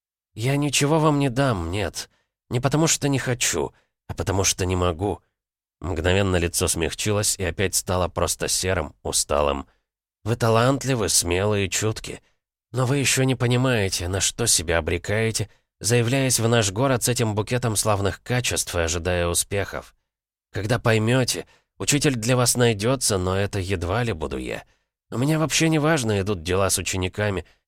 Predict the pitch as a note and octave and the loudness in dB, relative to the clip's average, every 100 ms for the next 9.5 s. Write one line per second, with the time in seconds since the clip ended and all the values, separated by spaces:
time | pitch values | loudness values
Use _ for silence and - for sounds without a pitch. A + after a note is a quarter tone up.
0 | - B2+ C3+ C#3+ B2+ - - B2 G#2+ G2 | -10 -4 0 2 2 2 0 0 0 2
1 | C#3 - G2+ F2 - F2 D#2+ E2 F#2+ F#2 | 2 0 0 0 0 -2 0 0 2 2
2 | F#2+ F2+ F2+ E2+ D#2+ - E2+ - D#2+ E2+ | 2 2 2 0 -2 -4 -4 -4 -4 -2
3 | - D#2+ F2+ F2+ C2 - - _ _ _ | 2 2 4 2 -2 -12 -18 _ _ _
4 | _ _ _ _ - E2 F#2 G2 A2+ F#2 | _ _ _ _ -16 -6 -2 0 2 0
5 | F2 C3+ C3 - A2+ - C2 _ _ D#2+ | 2 2 2 0 -2 -2 -8 _ _ -4
6 | E2+ E2 D#2+ E2+ D#2+ D2 F2 F#2 - D#2 | -2 2 2 2 0 0 0 0 -2 -2
7 | D2 D#2 D2 C2+ C#2 C#2+ D2+ E2+ D#2+ - | -2 -4 -4 -4 -4 -2 0 0 0 -4
8 | _ _ - E2 D#2+ D2+ D2+ D#2 D2 D#2 | _ _ -4 -2 0 0 -2 -2 -4 -4
9 | D#2+ - C#2+ B1+ | -4 -2 -2 -2